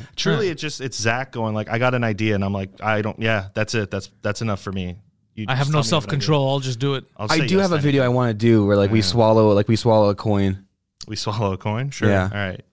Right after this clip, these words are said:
Speaker 1: I think that's more like an OnlyFans thing where you want me to, like, eat things, uh, in front
Speaker 3: That
Speaker 1: of
Speaker 3: was,
Speaker 1: the
Speaker 3: like, that
Speaker 1: camera,
Speaker 3: was an
Speaker 1: but
Speaker 3: idea too. We just do, like, you, like, eat, like, doing, like, uh, mukbangs, but, like, naked or something.
Speaker 1: I've legit thought about doing an OnlyFans account where,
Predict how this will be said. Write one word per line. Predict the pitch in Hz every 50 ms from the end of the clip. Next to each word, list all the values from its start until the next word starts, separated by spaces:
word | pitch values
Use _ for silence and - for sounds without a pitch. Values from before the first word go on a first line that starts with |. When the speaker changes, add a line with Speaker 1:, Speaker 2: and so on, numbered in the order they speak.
| _ _ _ -
Speaker 1:
I | 104
think | - 135 135
that's | 143 131 120 -
more | 131 120
like | 113 107 101
an | 104 101
OnlyFans | 95 95 95 98 95 101 95 95 92 - -
thing | 98 95 95 92
where | 95 95
you | 95 95 98
want | 98 98 98 98
me | 98
to, | 95 92
like, | 92 92 90 -
eat | - 92 95 - _ _
things, | - 92 92 92 92 95 - - - - -
uh, | 95
in | 92 -
front | - - - - -
Speaker 3:
That | 165 160
Speaker 1:
of | 170
Speaker 3:
was, | 196 190
Speaker 1:
the | 196
Speaker 3:
like, | 175 165
that | 151
Speaker 1:
camera, | 143 151 165
Speaker 3:
was | 170 165
an | 156
Speaker 1:
but | 151 147
Speaker 3:
idea | 147 143 135 143 139 127
too. | 127 - 175 156
We | 131 120
just | 117 127 120
do, | 135 135 127
like, | 120 113
you, | 110 120 120 127 127
like, | 120 120
eat, | 120 107 127 120
like, | 117 117 113
doing, | 107 120 117 113 110
like, | 107 107 101
uh, | - - 95 101 101 101 98 98 95 90
mukbangs, | 92 113 123 117 - 117 107 104 98 98 101 98
but, | 110 104
like, | 95 101 95 98
naked | 107 110 107 107 101 107 92
or | 92
something. | 92 107 98 98 98 98 95 98 98
Speaker 1:
I've | - 139 156
legit | 185 196 143 135 156 165 -
thought | - 123 123 127
about | 120 120 113 110 -
doing | 113 110 110 107
an | 104
OnlyFans | 92 104 104 104 104 101 - 107 104 101 98 101 101 98 - - -
account | 104 - - 98 101 104 104 - -
where, | 98 98 98 95 95 95 92 87